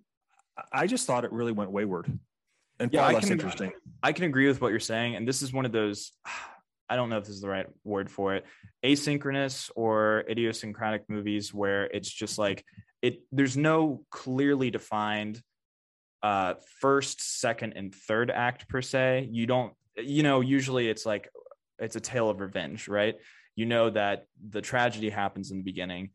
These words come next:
Speaker 2: and then, uh, they start prepping in the first act. And then the second act, they're taking the journey. And then, you know, they encounter a couple obstacles along the way.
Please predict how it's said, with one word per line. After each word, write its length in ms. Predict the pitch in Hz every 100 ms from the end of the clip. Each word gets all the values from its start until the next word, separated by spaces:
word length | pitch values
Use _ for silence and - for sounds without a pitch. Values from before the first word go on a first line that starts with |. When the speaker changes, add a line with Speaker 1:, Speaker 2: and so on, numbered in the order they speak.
| _ _ -
Speaker 2:
and 140 | 104
then, 420 | 104 101 101 98
uh, 340 | 101 98 98 95
they 140 | 98 98
start 380 | - 104 101 -
prepping 520 | 107 95 65 76 -
in 120 | 95
the 60 | 95
first 340 | - 85 -
act. 300 | 62 78 - 98
And 120 | 104
then 200 | 101 98
the 60 |
second 340 | 98 120 110 117
act, 380 | 110 107 104 -
they're 340 | 98 92 92 92 -
taking 380 | 127 120 120
the 60 | 107
journey. 580 | 101 104 104 104 104 101
And 240 | 101 98
then, 360 | 98 95 92 98
you 100 | 101
know, 80 | 92
they 240 | 92 98 _ -
encounter 340 | 120 135 139
a 60 | 120
couple 240 | 123 110
obstacles 540 | 92 107 - 107 107 101
along 280 | 101 98 98
the 80 |
way. 300 | 98 98 98